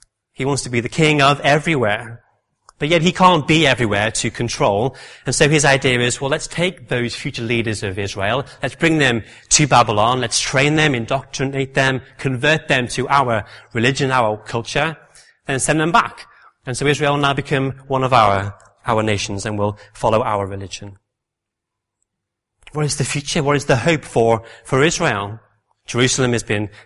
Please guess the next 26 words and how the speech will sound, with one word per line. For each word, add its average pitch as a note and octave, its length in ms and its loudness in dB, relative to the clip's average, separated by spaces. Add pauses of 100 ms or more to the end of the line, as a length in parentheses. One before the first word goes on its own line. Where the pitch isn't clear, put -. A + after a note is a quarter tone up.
taken C3+ 280 0
over. D3 320 2
There B2+ 120 2
are A#2+ 40 2
no C3+ 180 4
future B2 300 -4
leaders. C#3 640 2 (560)
If A#2 140 -2
there A#2+ 80 6
are C#3 140 8
gonna C#3+ 120 2
be C#3 80 0
future C3+ 220 -2
leaders, D3 240 2
they're A#2+ 100 0
gonna A2 180 -2
be G#2 260 -6 (520)
Babylonians. C#3+ 920 0 (560)
Where C#3+ 320 -2
is D3 280 -4
God? D3 500 -6 (3000)
I A#2 80 -6
hope A2 200 -8
you A2+ 80 -8
spotted G#2 360 -8
it. - 240 -8